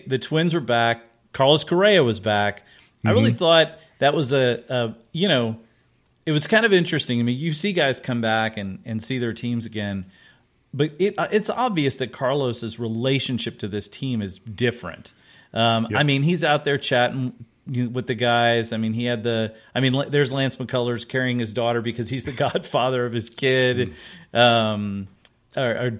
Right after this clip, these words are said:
Speaker 1: I guess son, Kylo, right?
Speaker 2: Yeah, son,
Speaker 1: Uh,
Speaker 2: yeah.
Speaker 1: yeah, I, I, that's a,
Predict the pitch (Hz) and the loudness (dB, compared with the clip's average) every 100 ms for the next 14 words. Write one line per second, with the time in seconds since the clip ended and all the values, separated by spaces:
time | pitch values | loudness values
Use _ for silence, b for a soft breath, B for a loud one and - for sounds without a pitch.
0 | - 135 120 - 147 120 107 120 127 104 | -8 -6 -6 -4 -2 -2 -2 0 0 0
1 | 90 95 95 110 98 127 113 101 101 95 | -4 -4 -4 -2 -2 0 0 2 0 -4
2 | B B B B 143 147 143 135 - - | B B B B -2 4 4 4 0 -6
3 | - 185 175 196 - 247 | -2 -4 -2 -2 0 0